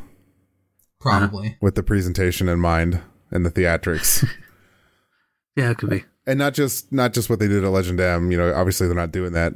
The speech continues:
Speaker 2: At least they didn't do that at the Forum, so that version doesn't exist. But when you have the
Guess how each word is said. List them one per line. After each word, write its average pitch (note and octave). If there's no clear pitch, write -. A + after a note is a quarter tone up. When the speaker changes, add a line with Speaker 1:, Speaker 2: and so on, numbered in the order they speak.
Speaker 2:
At -
least -
they F#2+
didn't F#2
do F#2
that F2
at E2+
the -
Forum, E2+
so -
that E2+
version F2+
doesn't F2
exist. D#2+
But F#2
when A2+
you G#2+
have A#2
the G2+